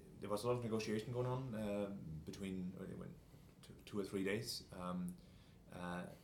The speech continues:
and they came up with a compromise that allows, or that, that guarantees to the Belgian parliament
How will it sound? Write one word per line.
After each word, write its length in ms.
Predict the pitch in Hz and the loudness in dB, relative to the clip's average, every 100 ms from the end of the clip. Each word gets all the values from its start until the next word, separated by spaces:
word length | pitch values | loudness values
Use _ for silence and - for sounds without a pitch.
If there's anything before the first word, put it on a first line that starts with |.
| - | 0
and 340 | 98 95 92 90 | 2 4 2 0
they 140 | 95 | -2
came 320 | 90 - 98 98 | -2 0 2 2
up 160 | 98 - | 0 -8
with 100 | - | -6
a 20 | |
compromise 600 | 120 120 107 82 80 - - | 0 0 2 0 0 -2 -2
that 120 | 95 | 2
allows, 540 | 95 107 120 120 - - - - | 4 6 4 4 2 -2 -16 -2
or 60 | 95 | 2
that, 120 | 98 | 2
that 120 | 95 | 0
guarantees 560 | - 113 127 127 - 92 | 2 6 6 4 2 0
to 80 | - | 0
the 80 | 87 | -2
Belgian 440 | 92 95 92 92 | 2 2 2 0
parliament 560 | 87 110 113 90 85 | 0 0 0 0 -2